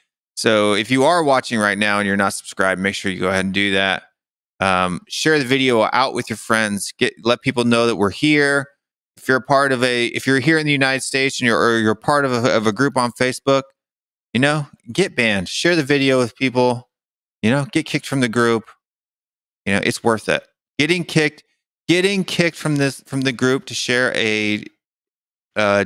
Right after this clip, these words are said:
T H F C rants video is worth it. It's worth it. I'm tell-,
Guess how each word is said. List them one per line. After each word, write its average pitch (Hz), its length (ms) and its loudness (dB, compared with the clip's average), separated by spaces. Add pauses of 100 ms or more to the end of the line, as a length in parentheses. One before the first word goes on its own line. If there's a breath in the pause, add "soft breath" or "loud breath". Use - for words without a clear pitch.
T - 180 0
H 123 280 -2
F 117 100 0
C 120 160 -2
rants 113 420 -2 (300)
video 127 400 0 (100)
is 104 160 -6
worth 98 280 -2
it. - 260 -10 (560)
It's - 160 -8
worth 95 240 0
it. - 340 -10 (1400 loud breath)
I'm 120 100 -2
tell-, 120 180 0